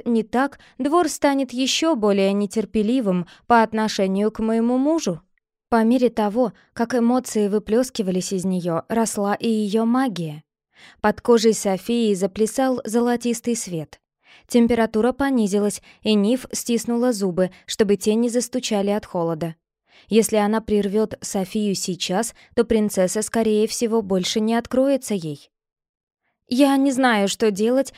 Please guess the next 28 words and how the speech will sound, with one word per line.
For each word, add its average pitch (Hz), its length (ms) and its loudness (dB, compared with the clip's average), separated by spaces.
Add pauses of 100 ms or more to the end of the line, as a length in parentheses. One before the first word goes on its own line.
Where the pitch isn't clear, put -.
(100)
чтобы 269 360 0
исправить 220 580 -2
ситуацию», 185 840 -4 (520)
продолжала 175 640 0
София. 175 540 -6 (520)
«Джек 302 280 4
не 285 100 2
позволяет 262 600 2
мне 202 260 0
вести 214 280 -2
хозяйство 226 680 0 (180)
и 285 100 0
не 285 120 4
говорит, 214 560 2
что - 260 0
его 214 300 2
беспокоит. 262 800 -2 (380)
Я 247 200 4
бесполезна 247 800 2
для 190 140 0
него. 202 380 -2 (340)
Другие 269 440 4
женщины 247 520 2
при 214 120 0
дворе 196 360 2
тоже 320 340 2
это 208 220 2
знают. 208 460 -2